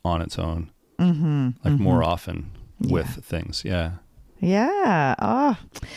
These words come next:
Speaker 2: So should we just, uh, wrap up? I just wanna go over, um,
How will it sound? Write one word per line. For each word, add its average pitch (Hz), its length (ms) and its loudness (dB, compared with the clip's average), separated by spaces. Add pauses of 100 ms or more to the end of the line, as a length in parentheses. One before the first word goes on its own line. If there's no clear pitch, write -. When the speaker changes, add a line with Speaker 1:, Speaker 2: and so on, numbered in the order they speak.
(120)
Speaker 2:
So 247 340 4
should 240 180 -2
we 240 100 2
just, 240 280 0
uh, 208 220 6
wrap 196 280 2
up? 190 280 0
I 170 140 2
just 175 200 0
wanna 170 380 4
go 165 260 2
over, 160 480 4
um, 151 540 2